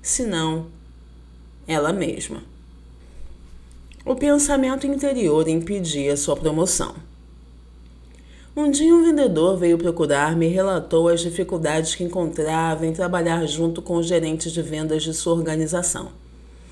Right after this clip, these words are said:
Há dez anos trabalhava na companhia e nunca recebera uma promoção ou reconhecimento de qualquer espécie.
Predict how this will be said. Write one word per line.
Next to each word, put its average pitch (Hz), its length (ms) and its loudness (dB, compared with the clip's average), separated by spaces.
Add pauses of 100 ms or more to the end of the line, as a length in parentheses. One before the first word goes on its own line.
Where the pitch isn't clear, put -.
(300)
Há 233 120 -2
dez 240 400 0
anos 196 280 -2
trabalhava 180 460 -2
na 170 100 -2
companhia 160 640 -2
e 147 40 -6
nunca 185 280 -4
recebera 170 480 -2
uma 175 140 -4
promoção 165 580 -2
ou 170 100 2
reconhecimento 170 760 -2
de 170 80 -8
qualquer 165 320 -2
espécie. 160 640 -4